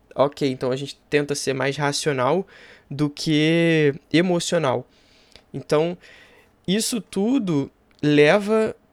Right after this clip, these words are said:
tipo, e levou, né, e a, a lição comenta sobre isso,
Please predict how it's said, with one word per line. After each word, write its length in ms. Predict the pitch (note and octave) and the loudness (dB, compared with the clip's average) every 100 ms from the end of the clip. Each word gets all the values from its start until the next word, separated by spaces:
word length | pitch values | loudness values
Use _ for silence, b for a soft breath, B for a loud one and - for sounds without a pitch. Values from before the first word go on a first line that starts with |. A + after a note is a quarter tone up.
| _ | _
tipo, 320 | - - E3 | -10 -4 -2
e 100 | C3 | -2
levou, 520 | E3+ F3+ C#3 C#3+ F3+ | 2 2 2 2 2
né, 280 | A3 F3 F3 F#3 _ _ _ | 4 2 0 -6 _ _ _
e 80 | - | 0
a, 120 | A#2 B2+ | 0 4
a 120 | B2+ | 2
lição 360 | B2+ - C#3 C3+ | 2 0 -2 -4
comenta 540 | - C3 C3 D#3 D3 | -4 -2 0 -2 -4
sobre 300 | C#3+ C#3 C3 | -4 -4 -2
isso, 380 | C#3 F3 - | -2 -4 -8